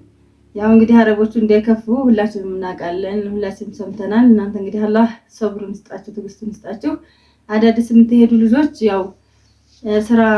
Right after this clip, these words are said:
ይሄን አንሰራም፣ ይሄን አንሰራም አትበሉ፣ እ፣ ታገሱ ማለት ነው። መቼም የታገሰ ነገር ቅቤ ይወጣዋልና መታገስ አለባችሁ። ይሄን አሁን፣ እ፣ በጣም ቀልጣፍ፣ ቀላሉን ስራ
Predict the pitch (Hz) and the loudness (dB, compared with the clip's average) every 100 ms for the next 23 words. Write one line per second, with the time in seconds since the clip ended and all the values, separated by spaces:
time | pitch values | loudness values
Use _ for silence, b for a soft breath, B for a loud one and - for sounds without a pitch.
0 | 208 208 220 226 233 240 254 247 226 202 | -2 0 4 8 8 6 4 4 4 2
1 | 202 202 208 214 196 196 196 196 262 330 | -8 -10 -6 -6 -8 -10 -8 -2 -2 -2
2 | - 220 208 202 202 220 208 208 202 - | -8 -12 -10 -12 -8 -4 -4 -4 -6 -6
3 | 202 190 190 196 220 285 233 220 214 202 | -10 -8 -10 -6 -2 0 0 -2 -8 -10
4 | 196 208 226 185 202 208 - 202 196 190 | -12 -10 -12 -10 -10 -12 -16 -8 -6 -6
5 | 190 196 196 226 320 b b b _ - | -8 -10 -2 0 0 b b b _ -12
6 | 202 196 196 190 214 196 202 196 196 202 | -12 -10 -8 -8 -6 -6 -6 -8 -10 -10
7 | - 285 285 - 226 247 247 247 247 240 | -4 -2 -2 0 2 6 6 6 4 4
8 | 240 233 254 240 b b b _ 233 226 | 2 2 2 0 b b b _ 0 0
9 | 226 480 453 277 285 277 262 240 311 330 | 0 -2 -2 0 0 -2 -4 -4 0 2
10 | 302 262 247 | 4 2 2